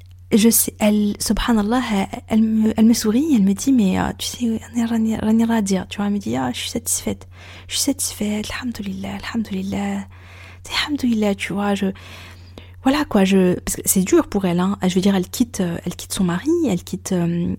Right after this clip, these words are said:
une petite fille qui avait, qui avait quatre ans ou trois ans, je sais plus, elle quitte un bébé qui a dans les six mois à peu près, euh, c'est hyper dur, mais elle est pas là accrochée en fait en se disant non, non, je veux pas partir, je veux pas quitter mon mari, je veux pas quitter mes enfants,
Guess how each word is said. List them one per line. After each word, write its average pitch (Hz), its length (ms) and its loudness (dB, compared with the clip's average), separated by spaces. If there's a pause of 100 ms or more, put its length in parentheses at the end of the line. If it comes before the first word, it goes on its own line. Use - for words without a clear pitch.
une 196 80 4
petite - 280 -2
fille 214 200 -2
qui 190 140 -6
avait, 175 120 -4
qui - 300 -12
avait 180 120 -4 (180)
quatre - 280 -6
ans 262 80 -2
ou 247 100 -2
trois 214 300 -8
ans, 269 140 -2 (160)
je - 100 -12
sais - 160 -10
plus, 277 300 0 (440)
elle 190 140 0
quitte 233 220 0
un 175 80 0
bébé 180 360 0
qui - 200 -4
a 165 200 -4
dans 170 120 -2
les 175 100 0
six - 260 -2
mois 294 300 4
à 269 40 0
peu 233 100 -4
près, 320 360 -4 (800)
euh, 175 580 0
c'est - 220 -6
hyper 185 280 0
dur, 277 440 0 (400)
mais 226 500 6 (520)
elle 196 180 4
est 214 60 0
pas 294 220 2
là 247 200 2
accrochée 208 680 0
en 185 80 2
fait 175 200 -4
en 185 60 2
se - 40 -4
disant 208 220 -4
non, 269 340 -6
non, 269 240 -2
je - 80 -10
veux 262 80 -10
pas 262 140 -4
partir, 254 360 -4
je - 80 -12
veux 247 60 -2
pas - 100 -12
quitter - 200 -4
mon 202 80 2
mari, 233 260 -2
je - 60 -10
veux - 40 -18
pas - 100 -6
quitter - 220 -8
mes 226 140 -4
enfants, 226 100 -4